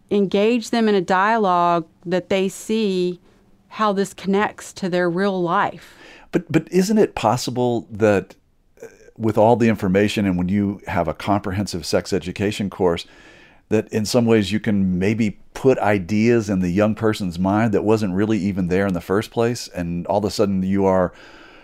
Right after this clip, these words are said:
Speaker 2: promoting sex as opposed to actually trying to curtail it?
Speaker 1: Well, there is that argument, but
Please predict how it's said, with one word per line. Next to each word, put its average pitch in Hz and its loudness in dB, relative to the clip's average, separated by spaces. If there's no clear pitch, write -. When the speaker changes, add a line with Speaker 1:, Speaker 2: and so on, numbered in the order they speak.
Speaker 2:
promoting 113 4
sex 123 0
as 95 -2
opposed 104 0
to 98 -2
actually 95 -2
trying 101 -2
to 85 -2
curtail 95 -2
it? 151 -6
Speaker 1:
Well, 233 0
there 262 2
is 277 0
that 220 0
argument, 160 0
but 180 -2